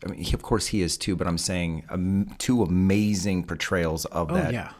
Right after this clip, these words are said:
Speaker 1: They're complete, like, I don't even say one was, I can't tell you, for the Batman version of it, Heath Ledger's always gonna be my favorite. I don't think anybody's gonna top him.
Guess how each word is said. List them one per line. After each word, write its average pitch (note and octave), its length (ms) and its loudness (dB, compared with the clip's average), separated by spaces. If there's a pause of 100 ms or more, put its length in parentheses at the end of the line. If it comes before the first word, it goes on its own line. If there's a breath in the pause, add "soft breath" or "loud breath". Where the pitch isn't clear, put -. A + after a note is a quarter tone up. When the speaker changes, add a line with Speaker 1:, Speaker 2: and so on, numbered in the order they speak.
(240)
Speaker 1:
They're F#2 140 0
complete, F2+ 420 -4
like, E2+ 160 -2
I G2 80 2
don't A2 160 4
even G#2 160 2
say F#2+ 200 0
one F#2 200 0
was, F2 140 -2 (100)
I F2+ 100 -2
can't G#2+ 380 -4
tell G2+ 180 -2
you, F#2 260 0 (1000 loud breath)
for - 180 -2
the F2+ 140 2
Batman A2 540 4
version A#2 340 2
of A2+ 160 0
it, A#2+ 260 -4 (380)
Heath G2 340 -2
Ledger's F2 300 -2
always D#2 180 0
gonna D#2+ 120 -4
be D#2 60 -2
my D2 140 -2
favorite. C#2+ 300 -4
I F#2+ 60 2
don't G2+ 120 0
think - 120 -4
anybody's C#2+ 260 -2
gonna B1+ 140 -6
top - 320 -6
him. - 60 -12